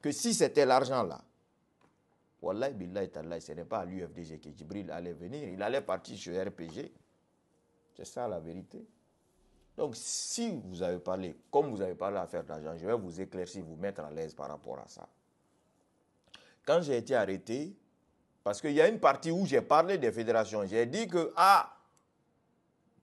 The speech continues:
on m'a libéré, aucune fédération ne m'a appelé. La partie là, c'est en train de, voilà, mélanger. Les fédérations de l'U F D G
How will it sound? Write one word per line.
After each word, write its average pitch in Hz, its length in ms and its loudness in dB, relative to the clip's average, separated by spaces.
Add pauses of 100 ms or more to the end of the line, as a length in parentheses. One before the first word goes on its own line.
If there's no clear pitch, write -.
(120)
on 101 160 0
m'a 139 200 8
libéré, 185 460 4
aucune 156 460 -2
fédération 170 760 2
ne 131 120 -2
m'a 107 180 -2
appelé. 101 480 -10 (380)
La 98 160 -2
partie 113 380 -2
là, 113 180 0
c'est - 160 -10
en 101 240 -4
train 123 220 -4
de, 104 120 -8
voilà, 90 320 -6
mélanger. 92 580 -8 (760)
Les 127 140 0
fédérations 143 840 -4 (220)
de 90 100 -10
l'U 98 200 -2
F 87 160 0
D 82 140 -10
G 76 280 -16